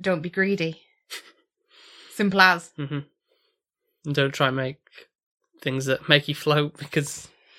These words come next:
Speaker 2: you end up in space if you eat too many. It's a
Speaker 1: Don't
Speaker 2: bit like
Speaker 1: over-,
Speaker 2: a
Speaker 1: don't
Speaker 2: bit,
Speaker 1: overdose
Speaker 2: bit
Speaker 1: on
Speaker 2: like
Speaker 1: them.
Speaker 2: a Willy Wonka type of
Speaker 1: Yeah.
Speaker 2: scenario. Yeah.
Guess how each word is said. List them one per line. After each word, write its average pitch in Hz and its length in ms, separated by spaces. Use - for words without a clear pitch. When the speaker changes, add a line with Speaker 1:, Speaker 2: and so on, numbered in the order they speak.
Speaker 2:
you - 120
end 175 160
up 170 140
in 170 100
space 175 520
if - 140
you 170 60
eat - 140
too 156 140
many. 170 300
It's - 20
a - 20
Speaker 1:
Don't 220 100
Speaker 2:
bit 175 160
like 160 260
Speaker 1:
over-, 175 40
Speaker 2:
a 156 100
Speaker 1:
don't 247 180
Speaker 2:
bit, 185 60
Speaker 1:
overdose 226 480
Speaker 2:
bit 175 80
Speaker 1:
on 165 60
Speaker 2:
like 165 180
Speaker 1:
them. 165 120
Speaker 2:
a - 20
Willy 156 180
Wonka 156 340
type 156 260
of 151 120
Speaker 1:
Yeah. 349 180
Speaker 2:
scenario. 156 540
Yeah. 151 180